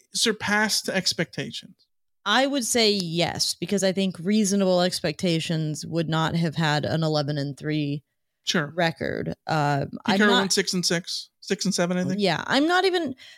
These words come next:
Speaker 2: I'm trying to remember what we said going into last season about the Pac-twelve specifically.
Speaker 1: Mm-hmm.
Speaker 2: I think that where they didn't surpass expectations is that at a certain point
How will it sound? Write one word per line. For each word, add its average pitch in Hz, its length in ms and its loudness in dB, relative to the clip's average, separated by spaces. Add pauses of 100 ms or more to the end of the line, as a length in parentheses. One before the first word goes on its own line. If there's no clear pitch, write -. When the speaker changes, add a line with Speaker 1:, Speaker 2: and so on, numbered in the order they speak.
(1160)
Speaker 2:
I'm 269 160 2
trying 330 380 0
to 330 60 2
remember 247 400 4
what 208 140 2
we 190 140 0
said 202 340 0
going 190 220 2
into 185 120 2
last 170 320 2
season 175 360 0
about 160 420 0
the - 80 -4
Pac-twelve 160 720 -2
specifically. 240 960 0 (120)
Speaker 1:
Mm-hmm. 208 200 2 (160)
Speaker 2:
I 208 100 2
think 277 360 0
that 202 240 2 (400)
where 196 340 2
they 196 180 4
didn't 196 540 0
surpass 214 480 0
expectations 196 800 0
is 170 120 -2
that - 180 0 (120)
at 196 160 2
a 208 120 4
certain 190 480 -2
point - 760 -2